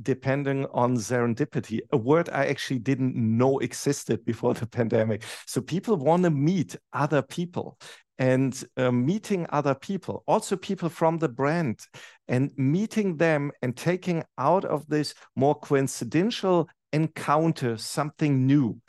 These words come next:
something that transforms them personally.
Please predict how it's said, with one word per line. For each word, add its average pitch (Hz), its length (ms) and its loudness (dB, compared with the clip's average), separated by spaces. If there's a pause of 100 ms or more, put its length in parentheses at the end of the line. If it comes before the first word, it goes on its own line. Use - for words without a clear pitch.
(180)
something 190 480 -2
that 165 200 0
transforms 165 960 -2
them 139 340 0
personally. 127 760 -4